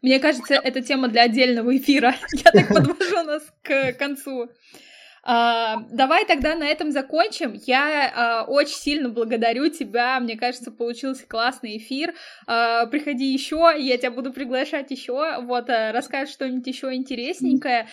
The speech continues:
Спасибо всем, кто посмотрел и посмотрит это в будущем. Обязательно дополним всеми ссылками, про которые говорили, а,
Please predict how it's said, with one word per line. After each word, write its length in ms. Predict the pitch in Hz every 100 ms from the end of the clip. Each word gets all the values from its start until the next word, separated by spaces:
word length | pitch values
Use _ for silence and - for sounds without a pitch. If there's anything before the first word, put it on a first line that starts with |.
| -
Спасибо 420 | _ 269 262 277 302
всем, 240 | 302 285
кто 120 | 285
посмотрел 680 | 226 - 254 247 269 269 269
и 280 | - 233 233
посмотрит 600 | 226 240 240 277 247 226
это 200 | 240 233
в 80 | 233
будущем. 460 | 220 311 349 277 240
Обязательно 460 | 233 214 262 294 240
дополним 500 | 233 262 269 247 226
всеми 300 | 220 269 247
ссылками, 460 | 247 269 254 233
про 120 | 220 233
которые 380 | 240 247 240
говорили, 640 | 220 220 226 247 240 226 226 - _
а, 520 | 226 226 220 220 214